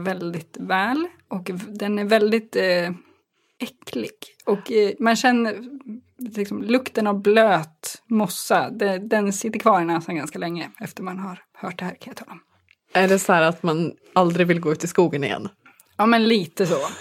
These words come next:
Speaker 1: Eh, mina, mina äl-, mina älskade gästrikeskogar, jag vet inte om jag kommer hänga där i sommar, liksom. Eh,
Speaker 2: <laughs> Så skadad för livet. <laughs>
Speaker 1: någonting som har vaknat. Ah, ja. Men verkligen sjukt bra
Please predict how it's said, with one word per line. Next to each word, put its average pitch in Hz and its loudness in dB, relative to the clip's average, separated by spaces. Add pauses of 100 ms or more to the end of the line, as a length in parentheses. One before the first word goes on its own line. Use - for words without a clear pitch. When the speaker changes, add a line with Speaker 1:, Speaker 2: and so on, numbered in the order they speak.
(520)
Speaker 1:
Eh, 180 -2 (280)
mina, 202 -2
mina 208 -4
äl-, 214 -6
mina 226 0
älskade 202 -2
gästrikeskogar, 208 0
jag 160 -2
vet 180 2
inte 190 4
om 190 4
jag 175 0
kommer 185 2
hänga 196 2
där 170 4
i 165 2
sommar, 151 -2
liksom. - -8 (680)
Eh, 202 2
Speaker 2:
<laughs> - -
Så 247 10
skadad 233 4
för 220 -2
livet. 226 6 (280)
<laughs> 330 -10
Speaker 1:
någonting 196 2
som 170 2
har 165 4 (220)
vaknat. 175 -4
Ah, 180 0 (280)
ja. 196 2 (840)
Men 233 2
verkligen 247 2
sjukt 277 0
bra 175 2